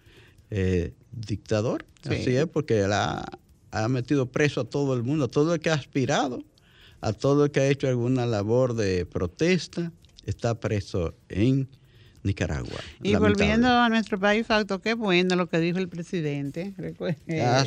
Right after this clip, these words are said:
Speaker 1: sí.
Speaker 2: Sí.
Speaker 1: Claro que
Speaker 2: Eh, mucha
Speaker 1: todavía
Speaker 2: gente
Speaker 1: hay há-, hábito, mucho hábito trujillista. Yo siempre digo que hay mucho, en el país hay hábitos trujillistas, pero hay muchos trujillitos también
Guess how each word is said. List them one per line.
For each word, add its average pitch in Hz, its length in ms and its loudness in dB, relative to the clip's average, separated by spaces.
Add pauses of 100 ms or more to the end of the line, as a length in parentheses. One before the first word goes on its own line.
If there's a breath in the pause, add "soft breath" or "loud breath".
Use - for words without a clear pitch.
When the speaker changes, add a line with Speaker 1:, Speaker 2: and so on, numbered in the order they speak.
(100)
Speaker 1:
sí. 90 380 -2
Speaker 2:
Sí. 131 460 -4 (140)
Speaker 1:
Claro 101 500 0
que 87 360 -2
Speaker 2:
Eh, 185 220 0
mucha 196 140 4
Speaker 1:
todavía 165 400 6
Speaker 2:
gente 180 260 4
Speaker 1:
hay 139 100 4
há-, 170 120 4 (160)
hábito, 143 420 0
mucho 143 400 0
hábito 147 720 2 (220)
trujillista. 127 600 0
Yo 107 140 0
siempre 143 460 0
digo 160 260 2
que 151 120 -2
hay 131 60 2
mucho, 139 460 0 (140)
en 113 160 0
el 123 100 0
país 160 440 0 (200)
hay 143 480 0 (640 soft breath)
hábitos 180 380 0
trujillistas, 160 520 0
pero 143 160 2
hay 147 80 6
muchos 180 340 2
trujillitos 143 720 0
también 120 540 -2